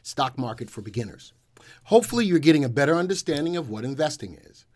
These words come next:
Now we need to talk about why it's important to invest. In the last video, we talked about growing your wealth, and that's pretty much the crux of what investing is and why it's so important. We want to teach you how to become financially independent,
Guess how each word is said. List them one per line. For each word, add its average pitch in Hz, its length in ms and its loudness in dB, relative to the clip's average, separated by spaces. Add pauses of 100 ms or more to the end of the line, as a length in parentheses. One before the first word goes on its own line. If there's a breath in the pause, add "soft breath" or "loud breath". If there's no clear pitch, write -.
(380 soft breath)
Now 262 280 0
we 254 160 -4
need 185 200 -2
to 139 60 -10
talk 127 320 -6
about 107 320 -10
why 98 840 -2
it's 135 200 -14
important 98 420 -12
to - 120 -16
invest. 87 520 -16 (480 loud breath)
In 156 80 0
the 170 80 6
last 196 320 8
video, 208 340 2
we 208 180 -2
talked 311 280 -8
about 165 300 -4 (140)
growing 123 380 0
your 117 140 0
wealth, 127 400 -2
and 190 160 -8
that's - 280 -10
pretty 349 200 -6
much 285 240 -6
the - 100 -6
crux - 440 -4 (120)
of 165 140 -8
what 147 180 -4
investing 120 580 -6
is 131 220 -6
and 123 160 -6
why 113 200 -8
it's 95 140 -16
so 107 140 -10
important. - 500 -6 (580 loud breath)
We 254 200 0
want 220 280 2
to 151 280 -2 (200)
teach 214 340 -4
you 131 80 -4
how 120 140 -6
to 123 80 -6
become 117 400 -8
financially 123 880 -4
independent, 101 640 -10